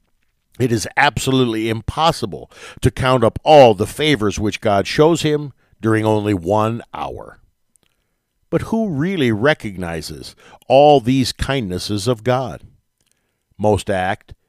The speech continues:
as if it has to be this way. They view all these things as something for which God is not worth thanks. They enjoy all this without thinking of him from whom all good and every perfect gift comes.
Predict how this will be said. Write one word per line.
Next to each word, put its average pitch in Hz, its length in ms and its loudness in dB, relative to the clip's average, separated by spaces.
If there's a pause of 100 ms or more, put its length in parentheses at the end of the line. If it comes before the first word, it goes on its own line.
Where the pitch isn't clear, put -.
as 123 200 -2
if - 100 -4
it 135 80 -2
has - 340 -8
to 143 100 -2
be 165 220 -2
this 123 260 -4
way. 80 280 -14 (640)
They 131 140 6
view 135 260 6
all 135 200 8
these 131 240 -2
things 127 400 0
as 107 260 2 (160)
something 135 460 -2
for 135 140 0
which 113 400 0 (160)
God 104 260 2
is 101 140 0
not 95 220 -6
worth 95 200 -4
thanks. - 500 -16 (640)
They 120 160 2
enjoy 113 460 4
all 104 200 6
this 120 280 0
without 98 400 0 (160)
thinking 110 480 -4
of 95 120 -6
him 110 400 -6 (220)
from 120 220 -2
whom 113 260 -2 (260)
all 117 360 4
good 113 480 2
and 101 280 -10
every 127 380 -2
perfect 120 480 -4
gift 101 300 -6
comes. 71 500 -14